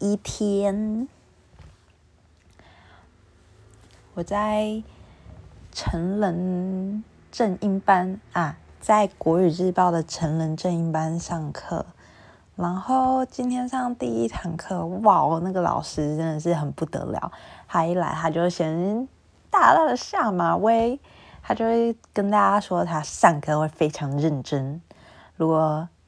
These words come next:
想要做一休二，嗯，是这样吗？反正就是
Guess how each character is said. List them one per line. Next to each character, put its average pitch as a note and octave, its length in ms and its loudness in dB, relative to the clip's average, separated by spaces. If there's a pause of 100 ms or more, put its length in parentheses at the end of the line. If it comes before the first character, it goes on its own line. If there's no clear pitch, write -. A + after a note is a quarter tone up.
(380)
想 D3 240 -6
要 E3 760 0 (220)
做 B3 260 0
一 A3+ 460 -2
休 A3 580 0
二， A3 540 2 (560)
嗯， G#3+ 460 -4
是 - 160 -4
这 A3 120 -4
样 G#3 140 0
吗？ G3 440 -2 (720)
反 D#3 180 -2
正 A3 180 0
就 A#3 100 2
是 A#3 440 2